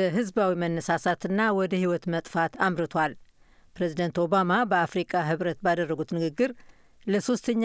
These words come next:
ጊዜ ብወዳደር የማሸንፍ ይመስለኛል፣ ሆኖም ለመወዳደር አልችልም» ያሉትም በቡርኪና ፋሶና በቡሩንዲ የሆነውን መሰረት በማድረግ ነው ይላል ብሩኪንግስ ድረገጽ ላይ የወጣው ጽሑፍ። የኮንጎ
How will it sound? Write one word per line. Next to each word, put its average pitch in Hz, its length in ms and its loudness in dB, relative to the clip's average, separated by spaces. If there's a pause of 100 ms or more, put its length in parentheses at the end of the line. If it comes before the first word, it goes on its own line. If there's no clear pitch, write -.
ጊዜ 202 260 -2
ብወዳደር 208 680 0
የማሸንፍ 208 640 0
ይመስለኛል፣ 160 680 -2
ሆኖም 175 500 0 (420)
ለመወዳደር 208 680 2 (100)
አልችልም» 175 560 0
ያሉትም 180 500 0 (520)
በቡርኪና 175 640 0
ፋሶና 170 520 0
በቡሩንዲ 175 500 -2
የሆነውን 165 440 0 (420)
መሰረት 208 440 0
በማድረግ 175 500 0
ነው 185 140 0
ይላል 151 300 -2 (400)
ብሩኪንግስ 180 560 -2
ድረገጽ 160 380 -2
ላይ 185 160 2
የወጣው 160 380 0
ጽሑፍ። 151 300 -4 (1080)
የኮንጎ 240 440 2